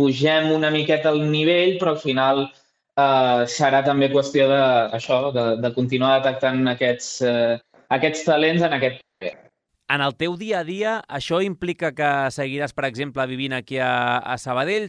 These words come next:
Speaker 2: Treballaràs des d'aquí, e-, evidentment, mm, voltant, com dèiem abans, per tota Europa, anant a buscar aquestes joves, eh, promeses, o te'n vas als Estats Units, o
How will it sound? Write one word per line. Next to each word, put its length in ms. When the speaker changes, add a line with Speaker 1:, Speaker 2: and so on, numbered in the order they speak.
Speaker 2:
Treballaràs 560
des 240
d'aquí, 380
e-, 200
evidentment, 540
mm, 400
voltant, 400
com 160
dèiem 180
abans, 300
per 160
tota 240
Europa, 400
anant 160
a 80
buscar 460
aquestes 420
joves, 400
eh, 400
promeses, 560
o 400
te'n 240
vas 160
als 160
Estats 320
Units, 480
o 160